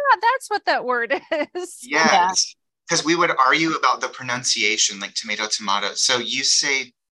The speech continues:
Speaker 2: thelitoki, right?
Speaker 1: That's how I say it.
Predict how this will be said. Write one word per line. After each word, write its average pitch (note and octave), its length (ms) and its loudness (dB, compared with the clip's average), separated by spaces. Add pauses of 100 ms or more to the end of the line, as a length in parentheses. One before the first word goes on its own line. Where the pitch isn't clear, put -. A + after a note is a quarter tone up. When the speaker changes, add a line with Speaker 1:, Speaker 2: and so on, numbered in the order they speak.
Speaker 2:
thelitoki, A2 640 -4
right? G2+ 280 -2 (720)
Speaker 1:
That's A#3 260 -2
how F#4 160 -2
I G3 200 -2
say F3+ 440 -10
it. - 100 -12